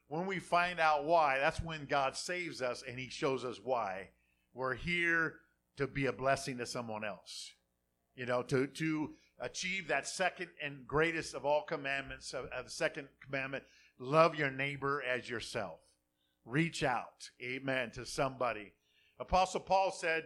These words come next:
a powerful statement in, in, uh, chapter one of Romans, and he said, "I'm not ashamed of the gospel of Christ, for it's the power of God unto salvation for everyone who believes." So we don't have anything to be ashamed about. Amen.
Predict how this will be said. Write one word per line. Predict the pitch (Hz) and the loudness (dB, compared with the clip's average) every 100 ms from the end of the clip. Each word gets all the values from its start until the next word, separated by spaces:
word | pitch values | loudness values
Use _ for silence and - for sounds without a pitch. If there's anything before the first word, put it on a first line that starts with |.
| - _ _ - | -8 _ _ -10
a | 139 | -10
powerful | - 165 185 180 180 156 | -4 0 4 4 2 -6
statement | - 180 180 160 143 | -6 -6 -8 -10 -14
in, | |
in, | 139 143 139 135 131 | -14 -14 -14 -10 -8
uh, | 123 | -8
chapter | - 160 156 147 | -4 -4 -4 -8
one | 139 160 | -4 -4
of | 139 | -4
Romans, | 131 160 156 127 127 | -2 -2 -2 -8 -12
and | 131 | -14
he | 139 | -12
said, | 151 156 | -4 0
"I'm | 160 170 | 0 0
not | 180 180 | 0 0
ashamed | 143 - 185 180 160 135 127 120 _ _ _ _ _ - | 0 -4 -4 -4 -6 -8 -10 -14 _ _ _ _ _ -4
of | 143 | -4
the | 135 | -4
gospel | 139 151 156 - 147 135 | -2 2 2 2 -6 -8
of | 117 | -8
Christ, | - 156 147 135 | -2 0 2 0
for | - 147 | -4 -4
it's | 135 | -4
the | 147 | -4
power | 123 - 170 175 170 | -6 -4 -4 -2 -2
of | 156 123 | -4 -2
God | 160 160 156 - - _ - | 0 2 0 -2 -20 _ -10
unto | 147 151 | -8 -6
salvation | - 170 160 147 170 170 - 139 127 - _ _ | -4 2 4 4 0 -2 -4 -4 -6 -12 _ _
for | 123 147 - | -4 -2 -2
everyone | 165 147 139 131 113 | -4 -4 -4 -4 -4
who | 123 | -6
believes." | 117 110 110 95 82 - - _ _ - | -8 -8 -8 -10 -12 -14 -14 _ _ -4
So | 143 | -2
we | 143 190 | 0 0
don't | 196 156 | 2 4
have | 151 | 2
anything | 147 175 185 180 | 2 -2 -4 -6
to | 170 | -6
be | 175 | -4
ashamed | 170 - 175 170 | -6 -6 -6 -4
about. | 165 175 180 185 - _ - | 2 6 6 4 -6 _ -4
Amen. | 139 170 165 170 170 170 | -2 -2 2 2 4 0